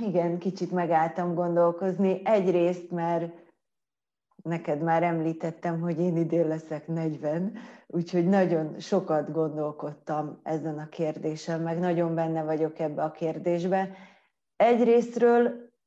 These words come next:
örülök, hogy itt tartok, örülök annak, hogy, hogy meg tudom élni a hétköznapokat, tehát én jól vagyok abban, ami most van.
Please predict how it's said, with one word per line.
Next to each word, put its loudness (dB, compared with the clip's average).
örülök, 6
hogy 0
itt -2
tartok, -2
örülök 4
annak, 2
hogy, -2
hogy -2
meg 2
tudom 2
élni 2
a -2
hétköznapokat, -2
tehát -2
én 2
jól 4
vagyok 0
abban, 0
ami 0
most -4
van. -4